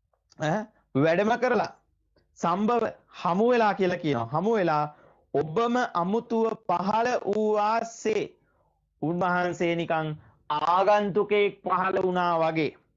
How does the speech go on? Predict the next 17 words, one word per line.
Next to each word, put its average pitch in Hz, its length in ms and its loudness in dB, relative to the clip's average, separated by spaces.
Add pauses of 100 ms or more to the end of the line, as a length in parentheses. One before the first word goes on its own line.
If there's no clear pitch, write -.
(1200)
පහළ 170 280 0
වුණා 160 400 0
වගේ 147 680 0 (1160)
මේ 175 360 -4
නුවරට 233 460 0 (100)
මා 196 260 0 (120)
ආදියෙන් 208 580 0
පානා 202 500 -2
කෙලි 202 240 -2
බලන්න 190 400 -2
ඕනෙත්. 247 380 -4 (1900)
මගේ 190 380 2
ක්‍රීඩාව 247 520 4
බලන්න 220 360 0
කිසිම 240 280 -2
කෙනෙක් 247 340 -4
නැහැ. 339 340 -12